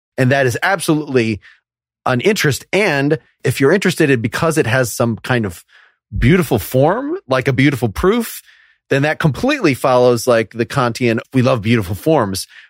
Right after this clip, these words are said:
But I'm not convinced. I like this broader definition, and maybe we gotta read Dewey or some, you know, on aesthetics at some point. But Dewey talks about the live creature,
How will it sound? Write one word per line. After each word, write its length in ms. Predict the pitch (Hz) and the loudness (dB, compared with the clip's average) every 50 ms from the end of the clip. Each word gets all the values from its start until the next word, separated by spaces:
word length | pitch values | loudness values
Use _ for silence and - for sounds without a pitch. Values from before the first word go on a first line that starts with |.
| _ _ - | _ _ -2
But 100 | 127 127 | 0 0
I'm 180 | 143 165 190 196 | 0 0 0 0
not 220 | 202 175 135 - | -2 -2 -4 -2
convinced. 720 | - 165 143 147 220 247 175 139 123 - - - - - _ _ _ - | 0 0 0 2 2 2 2 0 -2 -4 -8 -10 -12 -16 _ _ _ -4
I 120 | - 131 | -2 0
like 220 | 131 139 165 165 - | 2 2 2 0 0
this 160 | 143 127 113 | -2 -2 -2
broader 600 | 101 127 131 135 156 165 151 147 135 127 123 120 | 0 2 2 4 4 2 2 2 2 2 0 -2
definition, 640 | 107 - 139 123 - - 127 139 147 143 131 117 110 | -2 -2 -2 -2 -2 0 0 0 0 0 0 0 0
and 120 | 104 104 | 0 0
maybe 260 | 110 113 110 113 110 | 0 0 0 0 -2
we 120 | 95 98 101 | -4 -4 -4
gotta 220 | 120 117 117 104 90 | -2 0 -2 -2 -4
read 300 | 90 107 107 90 82 85 | -6 -10 -10 -10 -8 -6
Dewey 380 | 110 104 101 98 98 95 92 | -6 -4 -4 -4 -4 -4 -4
or 80 | 98 92 | -6 -6
some, 240 | - - 98 95 - - - | -6 -8 -10 -10 -12 -14 -20
you 120 | 101 98 | -16 -12
know, 80 | 95 90 | -10 -8
on 160 | 92 92 92 | -8 -8 -8
aesthetics 400 | 90 - - - 92 92 92 - | -8 -8 -4 -4 -4 -4 -4 -8
at 100 | 90 - | -10 -6
some 140 | - 101 92 | -6 -6 -6
point. 320 | - - 92 90 87 80 | -6 -8 -10 -10 -10 -8
But 200 | 82 101 95 90 _ _ _ _ - 117 | -4 -4 -4 -4 _ _ _ _ -20 -12
Dewey 260 | 107 113 135 143 139 - | -2 0 2 2 2 2
talks 240 | - 131 113 - | 2 -2 -2 0
about 180 | 113 117 107 82 _ - | -2 -2 -2 -2 _ -2
the 100 | - 127 | -2 0
live 440 | 123 131 143 147 160 160 147 135 110 | 2 2 0 2 0 0 0 -2 -4
creature, 580 | - - 185 180 147 - - 92 - - - | -2 0 0 0 0 0 -6 -10 -12 -14 -20